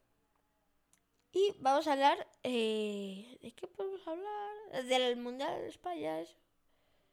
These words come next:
Eh, Rodrigo García, al caca, al caca, al caca. Y aquí,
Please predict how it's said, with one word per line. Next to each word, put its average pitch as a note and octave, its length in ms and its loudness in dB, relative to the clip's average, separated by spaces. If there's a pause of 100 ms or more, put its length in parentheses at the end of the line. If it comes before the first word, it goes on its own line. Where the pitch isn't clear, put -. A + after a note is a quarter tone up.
(340)
Eh, F#4+ 360 -6
Rodrigo E4 340 -12
García, D#4+ 300 -10 (340)
al B3 260 -12
caca, F#4+ 340 -8 (240)
al A3+ 280 -12
caca, F4 520 -10 (140)
al G#3+ 340 -10
caca. E4+ 440 -12 (1400)
Y B3+ 100 0
aquí, C#4+ 280 -2